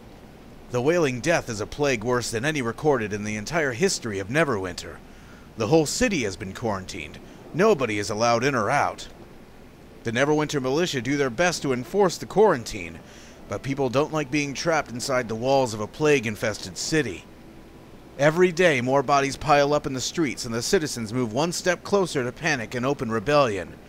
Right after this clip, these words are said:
Can't say I blame them. It's only been a few months, and already the dead number the, in the thousands. I'm not correcting myself. Yeah, this isn't Rise of the Red Shirt. Shouldn't someone, eh? God damn it!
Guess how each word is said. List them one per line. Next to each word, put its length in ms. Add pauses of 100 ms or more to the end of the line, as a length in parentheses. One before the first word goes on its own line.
(640)
Can't 280
say 200
I 120
blame 380
them. 240 (500)
It's 180
only 180
been 140
a 60
few 200
months, 320
and 100
already 400
the 120
dead 300
number 340
the, 220
in 120
the 80
thousands. 960
I'm 120
not 200
correcting 380
myself. 500
Yeah, 160
this 160
isn't 160
Rise 240
of 80
the 60
Red 180
Shirt. 240 (1120)
Shouldn't 360
someone, 520 (140)
eh? 360 (400)
God 340
damn 260
it! 120